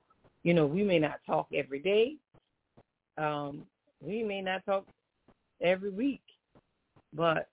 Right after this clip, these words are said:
when we do get together, it's like family. That's,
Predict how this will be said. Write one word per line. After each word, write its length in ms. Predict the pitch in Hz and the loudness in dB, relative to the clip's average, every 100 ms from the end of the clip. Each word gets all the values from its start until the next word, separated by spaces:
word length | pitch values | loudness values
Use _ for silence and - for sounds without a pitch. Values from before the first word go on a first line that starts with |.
| - | -6
when 220 | 160 170 | -2 -2
we 240 | 170 160 151 | -2 -6 -2
do 240 | 208 254 208 | 0 0 0
get 220 | 220 - | -2 0
together, 540 | 196 185 170 160 160 - _ - | -2 2 2 2 -2 -4 _ 0
it's 180 | 165 156 - | 0 0 -2
like 300 | 156 147 151 _ _ _ - - | 0 0 -4 _ _ _ -20 -2
family. 500 | 226 240 - - 156 165 _ | 0 0 -4 -10 -16 -20 _
That's, 240 | 180 151 | -8 -6